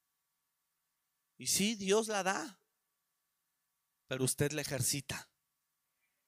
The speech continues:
Dije, "Dios la da, pero usted la ejercita". Diga conmigo, "Dios la da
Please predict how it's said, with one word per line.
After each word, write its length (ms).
Dije, 280
"Dios 260
la 140
da, 460
pero 180
usted 300
la 100
ejercita". 720
Diga 180
conmigo, 320
"Dios 300
la 140
da 300